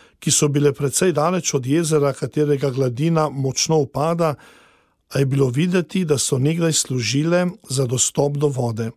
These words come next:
Vodič nam je povedal, da so gotovo iz Jezusovega časa. Čeprav so bile ograjene, da ne bi vsi po njih skakali, sem nekoliko počakal, da je skupina šla naprej, potem pa,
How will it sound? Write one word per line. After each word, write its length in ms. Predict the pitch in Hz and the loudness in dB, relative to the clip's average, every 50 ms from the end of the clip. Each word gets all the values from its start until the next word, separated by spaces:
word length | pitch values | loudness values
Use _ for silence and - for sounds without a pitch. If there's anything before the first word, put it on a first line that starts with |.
| _ _ _ _ _ _ _ _ _ _ _ _ _ _ _ _ _ | _ _ _ _ _ _ _ _ _ _ _ _ _ _ _ _ _
Vodič 400 | - 123 113 131 170 175 - - | -4 -2 0 0 2 0 2 2
nam 120 | 160 139 | 2 4
je 100 | 139 135 | 4 2
povedal, 520 | - - 120 107 127 143 156 175 196 226 220 - - - - - - _ _ _ _ | 2 -2 -2 0 0 0 2 2 2 0 0 0 -2 -10 -20 -20 -20 _ _ _ _
da 140 | 123 135 123 | -4 -2 0
so 160 | - - 127 | 0 0 0
gotovo 600 | 113 120 113 - - 151 175 190 185 180 185 190 190 - - | -2 -4 -4 0 2 2 2 2 2 0 -2 -2 -4 -8 -12
iz 280 | 127 113 110 110 104 | -10 -8 -6 -2 0
Jezusovega 680 | 143 160 156 151 151 139 - - 143 139 139 131 139 | 2 2 2 0 0 0 2 2 2 2 2 0 -2
časa. 460 | 123 - - 110 101 - - - - - _ _ - _ _ _ _ _ _ _ _ _ _ _ _ _ _ _ _ _ _ _ | -2 -4 -4 -4 -4 -6 -6 -8 -8 -12 _ _ -20 _ _ _ _ _ _ _ _ _ _ _ _ _ _ _ _ _ _ _
Čeprav 400 | - - 143 - 147 143 139 135 | -2 -2 0 2 4 4 4 2
so 160 | - - 147 127 | 2 0 0 0
bile 240 | 117 131 123 127 123 | 0 -2 0 0 -2
ograjene, 800 | 110 113 107 107 113 120 120 123 135 143 151 156 170 175 180 180 - | -2 -2 -6 -4 -2 0 0 2 2 2 2 2 2 0 0 -2 -6
da 240 | - 120 117 120 120 | -8 -6 -4 -2 0
ne 160 | 127 127 123 | 0 0 0
bi 160 | 117 123 120 | 0 -2 -2
vsi 300 | 113 - - - 160 147 147 | 0 0 0 0 0 -2 0
po 140 | - 135 | 0 0
njih 180 | 135 143 135 - | 2 2 2 0
skakali, 720 | - - - 123 - - 143 156 170 180 175 170 160 143 - - - - - - - _ _ _ _ - | -2 -4 -4 -6 -4 -2 0 0 2 2 2 0 0 -2 -6 -12 -20 -20 -20 -20 -20 _ _ _ _ -6
sem 240 | - - 170 160 | -2 2 2 2
nekoliko 440 | 160 143 - 208 220 226 185 - 165 | 2 4 2 2 2 2 0 0 -2
počakal, 600 | 147 139 127 - - 170 190 202 - - 202 196 | -4 -4 -4 -2 -2 0 0 -2 0 0 -2 0
da 160 | 160 151 147 | 2 2 2
je 20 | 131 | 2
skupina 500 | - - - 143 - - 190 185 170 151 | 0 -2 -4 -6 -2 0 0 0 2 2
šla 220 | - - 151 143 | 2 2 0 0
naprej, 460 | 135 127 110 - 131 151 180 190 185 | 0 -2 -2 0 0 0 2 0 0
potem 400 | - 151 - - 165 175 180 151 | -4 -6 -4 0 0 2 2 2
pa, 220 | - - 170 175 | 2 2 0 0